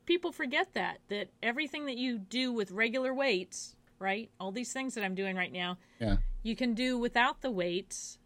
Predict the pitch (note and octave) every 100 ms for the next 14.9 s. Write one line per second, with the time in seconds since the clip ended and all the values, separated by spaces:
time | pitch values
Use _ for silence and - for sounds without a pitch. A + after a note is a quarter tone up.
0 | _ F#3 G3 F#3+ F#3 - F#3 - C#4 C#4
1 | - - - - - - - A#2 F2+ -
2 | - - - - - G#3 F#3 A2+ - C#3
3 | A2 - - A#2+ - F3 G#3+ G#3+ - -
4 | - - F#3 G#3 F#3+ F#3 C3 F#2+ C#3 C#3+
5 | B2+ A2+ G2+ G2 F#2 A#2 - C3+ B2+ B2
6 | A#2+ - - - - A2+ A#2+ - - A#2
7 | A2+ A#2 B2+ - - A2 G2 E2 - G#3
8 | G#3+ A#3 B3 - G#2+ A#2 B2+ B2 B2 -
9 | F2+ - F2+ F#2 - A#2+ - F2+ B2+ B2
10 | B2 A#2 B2 - B2+ - A2 G#2+ C3 -
11 | - D3 C#3+ D3+ G2+ F#2+ A#2+ - - -
12 | - - - _ - G#2+ F#2+ - C3+ D#3
13 | D#3+ B2+ G2+ A#2+ A#2+ F2+ G2 A2 A2 G#2+
14 | G#2 G2+ F#2+ G2 F#2 A2 F#2 F2